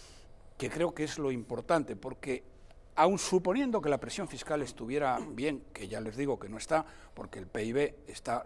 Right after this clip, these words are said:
sobrevalorado, como luego lo, se explicará, eh, mm, eh, eh, mm, tengan ustedes en cuenta de que la totalidad de impuestos que se pagan en España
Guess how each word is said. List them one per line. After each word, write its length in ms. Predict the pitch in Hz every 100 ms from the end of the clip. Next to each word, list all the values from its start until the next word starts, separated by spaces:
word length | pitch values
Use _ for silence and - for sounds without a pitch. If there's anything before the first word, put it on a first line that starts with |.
| - -
sobrevalorado, 880 | - - 113 101 101 110 165 180
como 240 | 180 107 107
luego 380 | 110 107 98 - -
lo, 880 | 117 107 104 104 - - 113 110 107
se 200 | - 107
explicará, 580 | - 117 107 131 190 - - - - - - - - - -
eh, 180 | 185 - -
mm, 600 | 156 151 151 147 143 143 147 - -
eh, 1120 | 160 151 147 147 147 147 147 147 143 139 143 - - - - -
eh, 280 | 143 139 - -
mm, 720 | - 143 139 143 135 147 139 139 - -
tengan 240 | 175 202
ustedes 320 | 208 202 196
en 80 | 202
cuenta 340 | 190 180 180 180
de 160 | 147
que 220 | - 117 -
la 220 | - 135 139
totalidad 500 | 135 - 117 143 226
de 80 |
impuestos 460 | 226 - 214 - 123
que 100 | 110
se 140 | -
pagan 280 | 110 156 208
en 60 | 196
España 400 | 196 170 170